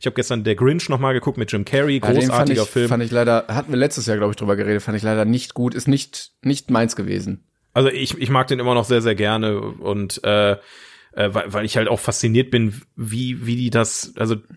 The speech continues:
Speaker 1: mit den, mit den, mit den Schnauzen, die die alle haben, ne, also die, die Kostüme, die, die, die, also alles eigentlich bei dem Film ist, finde ich sehr, sehr schön gelungen,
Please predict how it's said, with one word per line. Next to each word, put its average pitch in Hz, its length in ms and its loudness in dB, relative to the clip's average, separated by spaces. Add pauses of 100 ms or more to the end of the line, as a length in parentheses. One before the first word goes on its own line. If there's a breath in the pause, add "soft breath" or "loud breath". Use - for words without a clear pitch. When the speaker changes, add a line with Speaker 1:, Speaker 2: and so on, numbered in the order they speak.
Speaker 1:
mit 117 180 -2
den, 120 160 0
mit 117 100 -2
den, 117 220 2
mit 110 140 -2
den 117 340 -2
Schnauzen, 123 460 0
die 113 80 -2
die 117 160 0
alle 117 240 4
haben, 110 320 2
ne, 120 100 2
also 117 160 0
die, 110 160 -4
die 113 120 -4
Kostüme, 127 760 0
die, 127 180 -8
die, 120 240 -4
die, 135 220 -6
also 135 180 -2
alles 135 420 2
eigentlich 98 380 -6
bei 95 80 -2
dem 95 140 -4
Film 110 260 -2
ist, - 240 -6 (340 loud breath)
finde 151 220 0
ich 107 60 -2
sehr, 131 180 4
sehr 131 100 2
schön 127 220 2
gelungen, 117 400 0